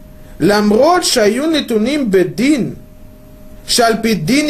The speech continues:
игалу ата, вере заху лигаэль гам бедин». Они не были спасены, когда было спасение и расступилось море, только по милости Всевышнего,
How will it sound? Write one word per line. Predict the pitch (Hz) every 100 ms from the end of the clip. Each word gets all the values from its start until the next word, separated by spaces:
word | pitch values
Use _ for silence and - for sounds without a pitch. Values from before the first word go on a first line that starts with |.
| 277
игалу | 190 190 175 165
ата, | 139 - 131 151 -
вере | 143 160 165 165 160
заху | 156 147 180
лигаэль | 170 151 156 147 139
гам | 143 135 135
бедин». | 131 120 110 98 - - - - -
Они | 160 175 190
не | 254 339
были | 330 294 269
спасены, | - 226 220 233 220 226 226 226 - -
когда | 185 185 214 196 - -
было | 165 202 196
спасение | - 190 180 196 196 190 175 165 - -
и | 139
расступилось | 160 156 - 165 180 165 151 147
море, | 175 208 202 180 - - -
только | 214 202 196
по | 151 143
милости | 139 202 277 262 220 - 185
Всевышнего, | - 180 170 165 - 139 131